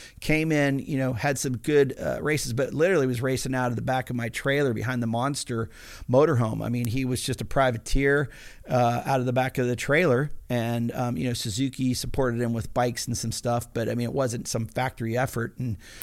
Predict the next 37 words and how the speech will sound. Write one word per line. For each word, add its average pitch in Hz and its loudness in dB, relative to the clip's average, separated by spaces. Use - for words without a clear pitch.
you 120 -2
know, 113 2
his 104 0
first, - -4
first 120 -4
national, 127 -2
I 117 -2
mean, 110 -4
he 107 -6
got, - -6
uh, 98 -6
fifth - -8
in 147 -2
Moto 151 0
One 143 -2
at 156 -6
Southwick. 160 -2
Um, 117 0
<clears throat> - -18
and 180 6
then 160 2
was 180 2
riding 175 6
good 170 2
throughout 190 0
that 196 2
year 196 2
out 143 4
of 131 2
a, 135 0
you 160 -2
know, 131 2
just - -2
a 120 -2
kind 143 0
of 120 2
a 123 0